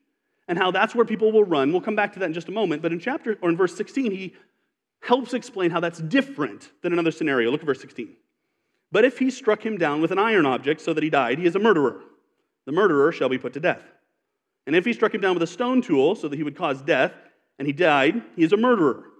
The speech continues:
The murderer shall be put to death. Or if he struck him down with a wooden tool so that he could cause death, and he died, he is a murderer. The murderer shall be put to death."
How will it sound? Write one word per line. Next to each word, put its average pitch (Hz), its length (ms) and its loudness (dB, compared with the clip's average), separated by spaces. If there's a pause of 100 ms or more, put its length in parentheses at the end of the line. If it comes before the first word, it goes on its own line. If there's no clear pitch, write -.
The 160 80 -8
murderer 165 360 0
shall 143 180 -2
be 135 100 -6
put 135 160 -10
to 143 60 -10
death. 170 340 -4 (600)
Or 175 100 4
if 220 100 4
he 269 80 0
struck 240 220 0
him 226 80 -2
down 214 140 0
with 208 80 8
a 202 80 4
wooden 285 220 4
tool 160 340 4
so 196 120 -2
that 175 60 4
he 165 80 2
could 165 140 -4
cause 143 240 0
death, 139 240 0
and 202 100 -4
he 156 60 2
died, 139 340 0
he 185 80 0
is 180 100 2
a 208 40 2
murderer. 214 500 2 (300)
The 185 80 -4
murderer 180 440 6
shall 127 240 -4
be 156 120 -2
put 127 340 -8
to 196 60 -16
death." 185 340 -2